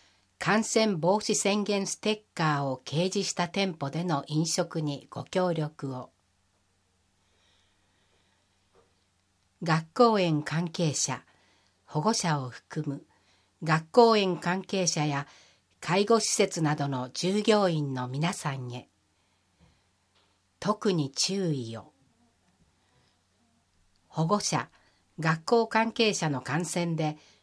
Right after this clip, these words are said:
学校園が臨時休校園、学級休業になるケースが増えています。高齢者が感染すると、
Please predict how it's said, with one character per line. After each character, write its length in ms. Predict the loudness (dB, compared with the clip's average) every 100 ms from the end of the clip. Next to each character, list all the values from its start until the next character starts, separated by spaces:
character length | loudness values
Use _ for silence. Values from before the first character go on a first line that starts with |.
| _ -4
学 280 | -2 -2 4
校 260 | 4 6
園 220 | 4 2 -2
が 260 | -4 -6 -10 -4
臨 280 | 0 0
時 120 | -2 -4
休 260 | -4 -4
校 300 | -2 0 2
園、 320 | 0 -4 -8 -14 _ _ _ _ -8
学 240 | -4 -4 -6
級 240 | -4 -2 -2
休 280 | -2 -2
業 220 | 0 0 0
に 160 | -2
な 140 | -2 -2
る 120 | -2
ケ 180 | -2 -2
ー 60 |
ス 140 | -2 -6
が 120 | -8
増 240 | -6 -4
え 60 | -4
て 120 | -6
い 160 | -10 -10
ま 140 | -10
す。 260 | -10 -12 -16 _ _ _ _ _ _ _ _ _ _ _ _ _ _ _ _ _ _ _ _ _
高 240 | 0 4 6
齢 180 | 6
者 160 | 4 2
が 120 | -2
感 260 | 0 -2 0
染 240 | 0 0
す 160 | 0 -2
る 100 | -2
と、 260 | -2 -2